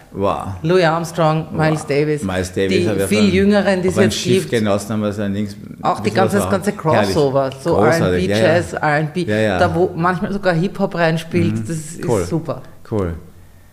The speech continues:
Speaker 1: So, Elisabeth, es ist super nett, äh, wirklich,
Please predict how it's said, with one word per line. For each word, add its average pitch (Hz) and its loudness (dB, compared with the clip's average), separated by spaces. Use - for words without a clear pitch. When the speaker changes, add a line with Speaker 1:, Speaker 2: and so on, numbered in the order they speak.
Speaker 1:
So, 131 0
Elisabeth, 120 4
es - -2
ist - -16
super 160 2
nett, 139 2
äh, 107 2
wirklich, 131 0